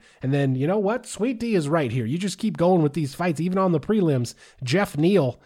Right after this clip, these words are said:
versus Santiago Ponzinibbio. Dominic Cruz against Pedro Munoz. Uh, Macy Barber also on this thing. Ryan Hall against Derek Minner.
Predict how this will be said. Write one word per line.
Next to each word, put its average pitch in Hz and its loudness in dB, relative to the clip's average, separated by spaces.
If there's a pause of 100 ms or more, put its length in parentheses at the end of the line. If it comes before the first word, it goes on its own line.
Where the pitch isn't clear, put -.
(160)
versus 135 -2
Santiago 160 0
Ponzinibbio. 135 0 (340)
Dominic 160 0
Cruz 196 0
against 135 -2
Pedro 151 2
Munoz. 135 2 (320)
Uh, 123 -2
Macy 170 0
Barber 147 2
also 127 0
on 127 0
this 123 -4
thing. 123 -2
Ryan 156 0
Hall 170 4
against 127 -2
Derek 143 -2
Minner. 160 2